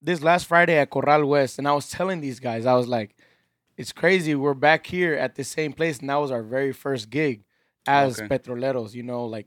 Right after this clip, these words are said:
Speaker 1: the whole, you know, grupo." And I remember,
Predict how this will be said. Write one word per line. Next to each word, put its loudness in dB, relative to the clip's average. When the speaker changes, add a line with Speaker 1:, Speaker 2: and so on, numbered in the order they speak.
Speaker 1:
the -14
whole, -8
you -14
know, -10
grupo." -2
And -2
I 6
remember, 4